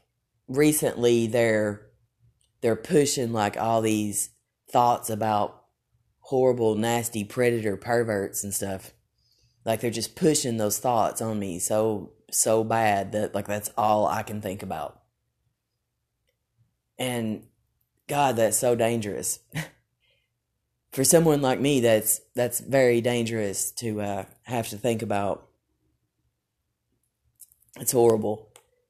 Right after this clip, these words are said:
So, especially having to wake up and you, okay,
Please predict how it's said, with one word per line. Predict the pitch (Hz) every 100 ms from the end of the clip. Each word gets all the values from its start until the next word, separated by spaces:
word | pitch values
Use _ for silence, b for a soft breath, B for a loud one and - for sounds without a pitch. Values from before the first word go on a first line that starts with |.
| _ _
So, | - 135 120 110 107 - _ -
especially | 123 - 147 143 139 113 110 107 - - _ _ -
having | 139 139 123 117
to | 110
wake | 120 120 123
up | 113 110
and | 110 107
you, | 107 107 - - _ _ _ _ _ _ -
okay, | 113 120 110 104